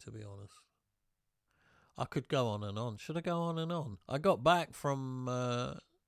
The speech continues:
the solo, a solo tour that I did. The last solo tour I, I did in South America was Phil, and I got back from there overnight on the, on the red, the red eye from,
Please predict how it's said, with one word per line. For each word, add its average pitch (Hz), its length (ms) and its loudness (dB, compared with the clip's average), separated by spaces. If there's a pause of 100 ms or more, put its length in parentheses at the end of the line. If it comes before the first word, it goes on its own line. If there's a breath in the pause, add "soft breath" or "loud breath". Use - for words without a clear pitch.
(180)
the 127 100 -6
solo, 120 400 0
a 113 80 -6
solo 120 460 -2
tour 120 340 -6
that 110 120 -4
I 110 80 -6
did. 113 300 -8
The 123 60 -2
last 147 300 2
solo 117 320 -4
tour 110 300 -6
I, 107 220 -4 (100)
I 107 120 -6
did 107 240 -6
in 104 180 -8
South 110 380 -4
America 113 600 -6 (320 soft breath)
was 107 140 -8
Phil, 110 540 -6 (680 loud breath)
and 110 160 -4
I 117 40 -2
got 135 260 2
back 127 260 0
from 113 220 -8
there 110 340 0
overnight 120 880 4
on 110 200 -6
the, 110 320 -8 (120)
on 113 160 -8
the 110 100 -6
red, 113 240 -2
the 117 480 -6
red 110 260 -2
eye 107 300 -2
from, 107 840 -8